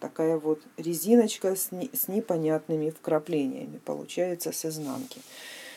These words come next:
В общем, вот такой вот шарфик. Я уже начала вязать. Ой, красиво. На мой взгляд, очень-очень красиво это всё, а, будет смотреться, такой комплект. Потом свяжу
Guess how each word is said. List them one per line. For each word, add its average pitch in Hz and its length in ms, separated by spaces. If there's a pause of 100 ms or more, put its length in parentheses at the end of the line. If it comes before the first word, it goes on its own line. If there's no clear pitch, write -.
(120)
В 196 120
общем, 247 380 (600)
вот 190 260
такой 208 280
вот 175 180
шарфик. 175 580 (1300)
Я 160 220
уже 160 200
начала 170 440
вязать. 156 560 (1200)
Ой, 175 160 (560)
красиво. 160 680 (420)
На 165 120
мой 202 180
взгляд, 185 400
очень-очень 180 840
красиво 151 720
это 143 240
всё, 147 360 (520)
а, 147 100
будет 156 360
смотреться, 160 540
такой 156 360
комплект. 147 600 (200)
Потом 185 360
свяжу 170 580